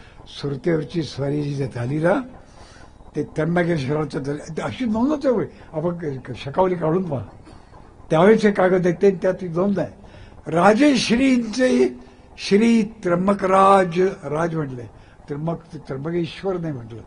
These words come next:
त्र्यंबकराज, त्र्यंबकेश्वर एकच, पण राजश्रींचे त्र्यंबकराज दर्शन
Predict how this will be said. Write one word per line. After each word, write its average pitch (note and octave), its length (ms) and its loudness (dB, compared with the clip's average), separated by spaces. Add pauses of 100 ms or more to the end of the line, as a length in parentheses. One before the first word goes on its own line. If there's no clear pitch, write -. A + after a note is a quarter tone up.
(680)
त्र्यंबकराज, F3+ 480 -4
त्र्यंबकेश्वर F3+ 600 -6
एकच, G3 380 -6 (580)
पण B2+ 260 -8 (400)
राजश्रींचे D3+ 840 -8
त्र्यंबकराज D3+ 920 -6
दर्शन C#3 720 -8